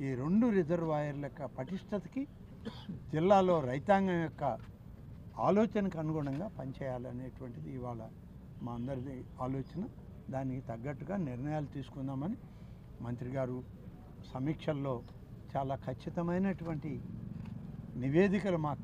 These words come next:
కావాలి, ఆ నివేదికల్లో వచ్చిన తర్వాత మా నిర్ణయాలు ఉంటాయి, అభివృద్ధికి మేము ప్రభుత్వంలో ముఖ్యమంత్రి గారి దృష్టికి తీసుకెళ్ళి నిధులు సమకూర్చుకునే ప్రయత్నం చేస్తామని చెప్పి ఇవాళ చెప్పడం జరిగింది. కాబట్టి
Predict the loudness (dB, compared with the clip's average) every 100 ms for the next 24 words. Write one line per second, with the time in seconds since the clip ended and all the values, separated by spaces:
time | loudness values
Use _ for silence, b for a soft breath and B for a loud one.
0 | 0 2 2 0 -4 -6 -4 -2 2 4
1 | 4 4 2 2 0 0 0 2 2 0
2 | 0 0 0 -2 -6 -6 -6 -2 -2 -2
3 | -4 0 2 2 2 -2 -2 -2 -4 -8
4 | -6 -2 0 0 0 -2 -2 -2 -2 -4
5 | -6 -12 -16 -14 -10 -2 0 0 0 0
6 | 0 0 0 -2 -2 0 0 0 -2 -2
7 | -4 -8 -8 -8 -6 -4 2 2 2 -8
8 | B B -6 2 4 6 4 4 2 2
9 | -2 -4 -2 -2 0 -2 -2 -2 -2 -2
10 | -4 -4 -4 -4 -6 -6 -8 -8 -12 -12
11 | -10 -6 -4 -4 -6 -6 -6 -6 -6 -10
12 | -12 -12 B B B 2 2 4